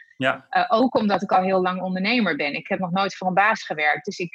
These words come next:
Speaker 2: ik, dat ondernemerschap en zelf verantwoordelijkheid nemen, dat zit in mijn bloed.
Speaker 1: Ja.
Speaker 2: En niet iedereen die het leuk vindt om rond te reizen, is ook een ondernemer.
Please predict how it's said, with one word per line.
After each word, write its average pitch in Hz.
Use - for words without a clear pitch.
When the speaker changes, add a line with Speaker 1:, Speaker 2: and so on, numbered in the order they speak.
Speaker 2:
ik, -
dat 190
ondernemerschap 196
en 185
zelf 180
verantwoordelijkheid 190
nemen, 175
dat 180
zit -
in 180
mijn 170
bloed. 190
Speaker 1:
Ja. 147
Speaker 2:
En 196
niet 214
iedereen 196
die 196
het 175
leuk 190
vindt 202
om 175
rond 214
te 220
reizen, 160
is 185
ook 180
een 185
ondernemer. 180